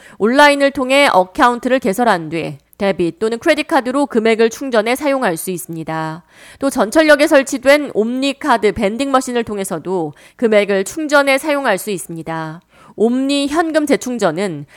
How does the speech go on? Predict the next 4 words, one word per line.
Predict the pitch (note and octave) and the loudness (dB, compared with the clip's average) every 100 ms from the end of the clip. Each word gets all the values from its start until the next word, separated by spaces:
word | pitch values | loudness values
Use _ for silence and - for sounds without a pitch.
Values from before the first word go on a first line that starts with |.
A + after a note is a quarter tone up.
| - | -20
지하철역뿐만 | - C4 C4+ D#4+ C4 F#3+ - C4 B3 | 0 2 4 2 2 2 0 0 0
아니라 | G#3+ D#3+ D#3+ F3 D3 E3 | 0 -2 0 2 0 -4
씨브이에스, | D4 C#4 D4 C4 A3+ - D3+ D3+ | -4 -2 0 0 -2 -6 -6 -8
월그린스, | E3+ F#3+ G#3 A3+ G3+ D3+ D#3+ - | -2 2 2 2 -2 -2 -8 -14